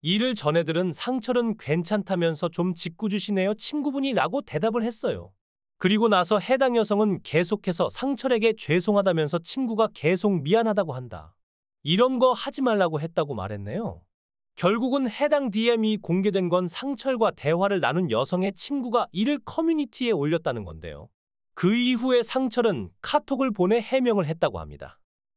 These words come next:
상철은 저분 인스스 올라온 거 보고 팬 관리 차원에 인사하고 "강아지 얘기한 게 다인데 이거 뭔 난리인가요?" 라고 카톡을 보낸 모습입니다.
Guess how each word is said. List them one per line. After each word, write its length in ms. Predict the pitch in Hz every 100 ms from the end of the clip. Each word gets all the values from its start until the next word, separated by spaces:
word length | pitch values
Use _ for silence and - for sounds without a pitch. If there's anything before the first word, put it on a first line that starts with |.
| -
상철은 680 | - 254 269 262 262 254
저분 420 | 214 156 170 226
인스스 460 | 151 170 185 202 190
올라온 420 | 143 139 139 131
거 120 | 120
보고 280 | 107 143 160 -
팬 240 | - 294
관리 240 | 285 262 233
차원에 480 | - 302 320 302
인사하고 760 | 220 185 196 208 185 175 87 69 _ _ _
"강아지 560 | - 202 254 233 254 190
얘기한 380 | 190 220 220
게 100 | 202
다인데 460 | 208 147 165 175 170
이거 260 | 139 143 185
뭔 260 | 123 160
난리인가요?" 680 | 196 196 180 151 123 117 240 - -
라고 340 | 147 202 269 -
카톡을 460 | - 302 269 285
보낸 260 | 202 214 247
모습입니다. 680 | 240 220 220 233 151 76